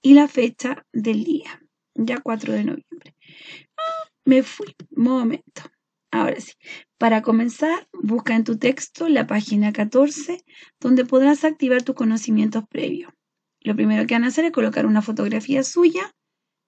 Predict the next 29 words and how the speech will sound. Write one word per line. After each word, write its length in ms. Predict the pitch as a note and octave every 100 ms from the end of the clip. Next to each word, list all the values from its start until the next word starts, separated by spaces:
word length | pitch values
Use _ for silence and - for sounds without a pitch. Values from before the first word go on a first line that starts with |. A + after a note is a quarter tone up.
| _ _
de 160 | G#3+ G#3
cuando 220 | G#3 G3+
eran 180 | A#3+ D4+
niños 560 | E4 D4+ D4+ E4+ - - _ _ -
y 80 |
una 160 | D4+ D#4
fotografía 600 | D4+ C4 A#3+ B3 A#3 B3+
ahora 120 | B3+
en 60 | C4+
la 60 |
actualidad 760 | C#4 - D4+ E4 F4+ A3+ F#3+ F#3 _ _ _ _ _ _ - - _ _
y 140 | D#4 E4+
ver 340 | C#4+ E4 - _ -
los 180 | B3+
cambios 340 | - G#3+ A3 A#3
que 120 | A3+
ustedes 360 | G#3 G3 G#3 G#3
han 140 | A3+
tenido. 540 | D4 E4 D#4+ G#3+ G#3+ - _ _ _ - - - -
Y 80 | C#4+
responder 400 | E4+ E4 D#4+ E4+
unas 180 | E4+
preguntitas 520 | E4+ C#4+ C#4 C#4+ D4 D4
que 80 |
están 240 | C#4+ D4+ D#4
abajo, 400 | D4 G3+ F3+ G#3
que 100 | A3+
son 160 | C#4
cortitas, 560 | C#4 D4 - - -